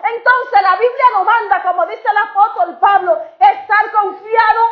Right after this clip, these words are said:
en Cristo Jesús. También el apóstol Pablo dice,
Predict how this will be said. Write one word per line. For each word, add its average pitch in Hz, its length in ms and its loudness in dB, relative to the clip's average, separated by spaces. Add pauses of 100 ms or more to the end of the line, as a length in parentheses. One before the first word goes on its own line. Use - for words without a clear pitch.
(140)
en 381 100 -10
Cristo 466 680 -4
Jesús. - 600 -6 (1500)
También 269 320 -14
el 330 80 -6
apóstol 330 540 -10
Pablo 330 320 -8
dice, 339 420 -18